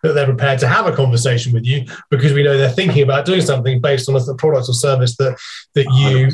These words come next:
um, that you solve. And it's, it's ju-, yeah, I said, and this is the, something, you know, I have a love-hate ratio with social media, because some of the s-,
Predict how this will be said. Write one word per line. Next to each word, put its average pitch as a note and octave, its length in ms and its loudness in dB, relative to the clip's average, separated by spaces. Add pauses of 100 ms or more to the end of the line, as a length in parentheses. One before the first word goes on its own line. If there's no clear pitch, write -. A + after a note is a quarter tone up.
(100)
um, C3+ 300 0
that C3 160 0
you C3 160 2
solve. A#2+ 460 -2 (160)
And B2+ 320 0 (560)
it's, - 500 -4 (360)
it's - 320 -18
ju-, D#3+ 320 -2
yeah, D3+ 200 2
I B2+ 140 2
said, C3 240 -2
and B2 80 0
this C3+ 120 0
is C3+ 60 -4
the, C3 100 2
something, C#3 260 0
you C3+ 60 0
know, A#2+ 220 2
I B2 80 0
have C3 100 2
a B2+ 80 0
love-hate B2+ 400 0
ratio B2 360 -2
with A2+ 100 -8
social A2+ 320 -4
media, A2 180 -6
because A#2 220 -2
some C3+ 140 0
of B2+ 60 2
the A#2+ 60 2
s-, - 240 -4